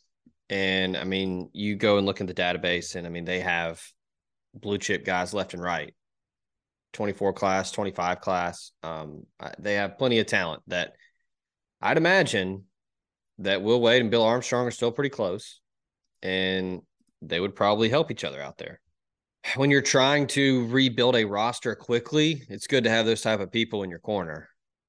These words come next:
So, I mean, that's just seems like a layup there where it's like, man, like, that's, you know, how, how quick and easy would that be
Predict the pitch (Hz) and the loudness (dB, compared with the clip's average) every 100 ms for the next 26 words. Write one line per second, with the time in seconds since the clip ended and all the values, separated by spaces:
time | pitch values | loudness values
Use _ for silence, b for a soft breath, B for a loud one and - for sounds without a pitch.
0 | _ - - 104 95 95 95 101 104 - | _ -12 -2 0 2 0 -2 -2 -2 -6
1 | - - _ _ _ _ - 107 120 - | -10 -14 _ _ _ _ -20 -8 -4 2
2 | 233 233 127 120 107 98 113 98 85 - | 2 4 4 2 0 2 2 2 -2 -8
3 | 85 76 95 _ _ _ _ _ _ 107 | -10 -10 -14 _ _ _ _ _ _ -2
4 | 95 92 92 76 101 117 85 82 98 110 | -2 -2 -6 -2 0 2 0 -4 -4 -4
5 | - - - _ _ _ _ _ _ _ | -6 -10 -14 _ _ _ _ _ _ _
6 | _ _ _ - 98 78 - - 101 104 | _ _ _ -18 -16 -16 -18 -8 -2 0
7 | 92 - 110 - 135 127 110 117 110 107 | -2 -2 -4 0 0 2 2 2 0 -2
8 | 90 131 107 82 65 | 0 0 -2 -6 -12